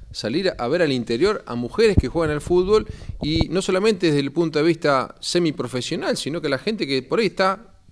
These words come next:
en semilleros, como por ejemplo puede pasar en Torquín, puede pasar en cualquier otro distrito de la región,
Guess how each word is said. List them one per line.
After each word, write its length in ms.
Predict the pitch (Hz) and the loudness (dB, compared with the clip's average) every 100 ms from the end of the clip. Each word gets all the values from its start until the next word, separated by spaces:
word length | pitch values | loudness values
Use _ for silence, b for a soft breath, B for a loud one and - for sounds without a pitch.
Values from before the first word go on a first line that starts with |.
| - - | -18 -4
en 160 | 131 | -4
semilleros, 540 | - 131 135 196 185 - | 0 0 2 4 4 2
como 200 | 135 123 | -4 0
por 140 | 127 | -2
ejemplo 240 | - 160 | 0 -4
puede 140 | 143 147 | 0 0
pasar 240 | 135 139 | 0 -4
en 100 | 139 | -4
Torquín, 380 | 135 247 156 131 | 2 2 2 -2
puede 120 | 127 | -2
pasar 220 | 117 117 | -4 -6
en 80 | 135 | -4
cualquier 220 | 123 123 | -4 -4
otro 260 | 135 123 117 | -4 -2 -2
distrito 400 | 113 110 147 139 | -2 -4 -6 -4
de 60 | 127 | -4
la 80 | |
región, 400 | 123 - 185 226 | -4 -2 -2 -2